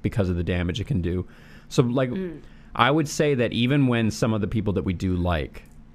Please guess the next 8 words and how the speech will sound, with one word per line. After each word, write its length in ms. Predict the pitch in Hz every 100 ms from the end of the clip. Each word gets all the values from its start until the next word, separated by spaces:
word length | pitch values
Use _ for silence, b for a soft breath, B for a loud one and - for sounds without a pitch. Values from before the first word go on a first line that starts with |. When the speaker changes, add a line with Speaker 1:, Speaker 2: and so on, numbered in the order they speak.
| - -
Speaker 1:
tell 260 | 120 95
white 340 | 85 90 85 -
lies, 500 | 85 71 - - -
that, 260 | 95 -
that 160 | 107 -
it's 140 | 117
forgiven 800 | - 120 95 107 92 85 73 - - - - - - -
because, 920 | 104 - 92 85 80 76 - -